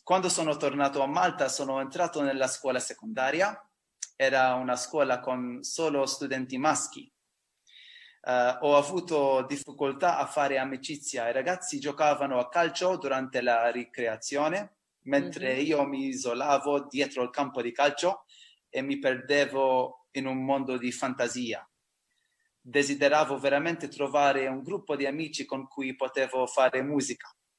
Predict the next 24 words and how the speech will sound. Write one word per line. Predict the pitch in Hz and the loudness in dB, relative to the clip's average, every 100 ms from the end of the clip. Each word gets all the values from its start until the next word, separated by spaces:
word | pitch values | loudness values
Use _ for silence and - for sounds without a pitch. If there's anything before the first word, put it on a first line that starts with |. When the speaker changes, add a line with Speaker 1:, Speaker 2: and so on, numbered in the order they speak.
| _ _ _ _ - _ _ _ | _ _ _ _ -14 _ _ _
Speaker 1:
Eh, | 123 120 117 113 - - | 0 2 4 2 -2 -6
un | 147 | -2
ragazzo | 139 139 156 - - 135 | 2 2 2 -2 -4 -4
particolare | 139 127 139 131 156 147 127 | -2 -4 -2 0 2 4 2
a | |
scuola | 127 - 170 143 | 0 -4 0 0
faceva | 127 127 139 - 101 | 0 -2 -4 -4 -2
battute, | 117 - 156 143 151 151 156 _ _ - | -4 -6 -12 -8 -2 -2 -2 _ _ -2
eh, | 123 117 110 | 2 2 0
sul | - - | -4 -4
fatto | - 139 - 131 | -2 -2 -2 -6
che | 131 | 0
io | 123 127 123 120 120 | 0 2 2 2 0
fossi | - 131 123 - 120 | -2 -4 -2 -4 -2
gay, | 123 101 - _ _ _ _ _ _ _ _ _ - _ 170 | -2 -2 -6 _ _ _ _ _ _ _ _ _ -20 _ -14
Speaker 2:
Mm. | 156 139 _ _ | -12 -12 _ _
Speaker 1:
semplicemente | - 151 147 139 135 147 156 156 135 127 123 123 | 2 2 2 -2 2 2 0 2 2 4 2 0
perché | 135 127 143 135 127 123 - - | -2 -4 0 0 2 -2 -8 -6
non | 139 139 | -4 -4
giocavo | 131 131 139 131 127 | -4 0 0 2 0
al | 123 | 0
calcio | 135 123 127 | -2 -2 -4
con | - 123 | -4 -4
loro. | 123 120 110 - - | 0 0 0 -6 -14